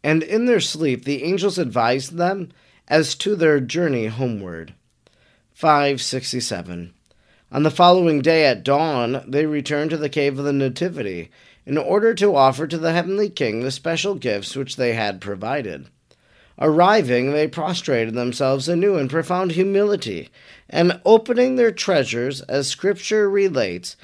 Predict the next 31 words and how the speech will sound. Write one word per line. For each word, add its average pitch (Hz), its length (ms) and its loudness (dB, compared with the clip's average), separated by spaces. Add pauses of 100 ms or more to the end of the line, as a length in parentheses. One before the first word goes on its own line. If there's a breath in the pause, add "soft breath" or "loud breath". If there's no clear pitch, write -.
(340 loud breath)
they 156 160 4
offered 180 340 4
him 156 260 0
gold, 143 480 2 (140)
incense, 131 560 -4
and 127 180 0
myrrh, 143 380 -4 (140)
Matthew 110 440 -6
two 110 200 -8
eleven. 95 520 -8 (480 soft breath)
They 175 140 0
consulted 185 640 4
the 151 160 4
Heavenly 190 340 2
Mother 170 320 2
in 143 120 0
regard 156 460 0
to 160 80 -4
many 147 280 0
mysteries 165 560 -2
and 131 120 -2
practices 175 540 -4
of 170 120 -4
faith, 95 360 -6 (420 soft breath)
and 170 200 2
concerning 208 760 2
matters 151 400 2
pertaining 170 560 -4
to 170 100 -8
their 151 160 -2
consciences 123 840 -8